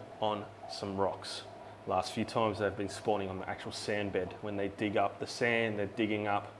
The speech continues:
eggs with the sand and spitting 'em out. This is the first time all the eggs are fertile and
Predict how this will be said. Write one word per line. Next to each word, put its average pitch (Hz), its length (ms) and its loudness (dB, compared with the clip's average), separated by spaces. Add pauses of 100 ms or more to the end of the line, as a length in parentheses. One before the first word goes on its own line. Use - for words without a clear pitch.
(140)
eggs 110 460 6
with 110 200 2
the 113 60 -4
sand 104 380 2
and 98 100 -2
spitting 104 300 -2
'em 98 100 0
out. 95 200 -2 (680)
This 107 60 -4
is 107 60 -2
the 110 40 2
first 113 360 4
time 104 260 2
all 113 160 4
the 107 180 2
eggs 104 280 2
are 104 120 4
fertile 95 540 0 (540)
and 101 180 -2